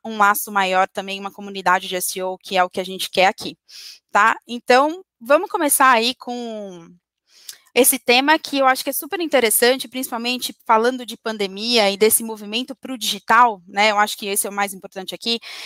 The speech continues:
Esse movimento pro digital trouxe muito, assim, a-, apareceu muito de S E O, né? É, apareceu muito da profissão, apareceu muito,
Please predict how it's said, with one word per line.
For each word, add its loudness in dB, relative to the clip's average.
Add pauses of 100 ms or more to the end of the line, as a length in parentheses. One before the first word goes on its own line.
(180)
Esse 4
movimento -4
pro -8
digital 2
trouxe -2
muito, -2 (160)
assim, 2 (260)
a-, 2
apareceu 4
muito -4
de 2
S 0
E -2
O, -4
né? 2 (480)
É, 6
apareceu 4
muito -4
da 6
profissão, 0 (160)
apareceu -4
muito, -4